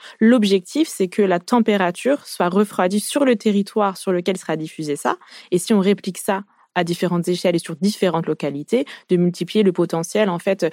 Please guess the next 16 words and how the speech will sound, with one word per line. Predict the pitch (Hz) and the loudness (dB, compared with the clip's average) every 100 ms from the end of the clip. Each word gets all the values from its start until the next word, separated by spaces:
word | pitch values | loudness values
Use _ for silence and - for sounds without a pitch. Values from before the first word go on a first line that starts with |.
| - - - | -6 -8 -4
euh, | 143 | -4
de | - 160 | 0 0
refroidissement, | 175 175 185 165 - 202 208 | 0 0 -4 -4 -4 0 2
euh. | 175 165 170 - - _ | 2 0 -4 -8 -20 _
Et, | - - | -2 0
et | |
pour | 196 233 | 2 4
donner | 233 | 4
un | 262 226 | 4 2
exemple | 202 226 220 202 | 2 2 2 0
aussi | - 233 | 0 0
de | 185 | 2
l'inspiration | 185 196 - 196 190 190 214 | 2 0 0 0 0 0 -2
de | 196 | 0
cette | 185 | -2
technologie-là, | 175 175 165 151 160 165 | -2 -2 -2 -2 0 -2